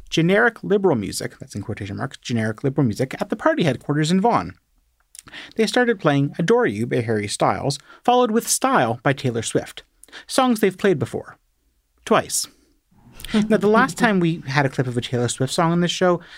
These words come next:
Spotify flagged us, so we're not gonna play these songs for you, but I imagine you can just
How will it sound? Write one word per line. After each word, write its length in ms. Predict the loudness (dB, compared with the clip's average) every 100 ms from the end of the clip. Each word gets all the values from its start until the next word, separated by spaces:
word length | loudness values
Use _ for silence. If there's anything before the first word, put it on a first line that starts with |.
| -20 -16 -6
Spotify 640 | -2 0 2 2 0 -2
flagged 320 | -4 -4 0
us, 100 | 0
so 120 | 2
we're 100 | 2
not 180 | 2 0
gonna 160 | -4 -8 -10 _
play 220 | -2 0
these 180 | 2 2
songs 220 | 0 0
for 100 | 0
you, 80 | 0
but 80 | 0
I 40 |
imagine 260 | -4 -8 -8
you 60 |
can 100 | -8
just 180 | -10 -12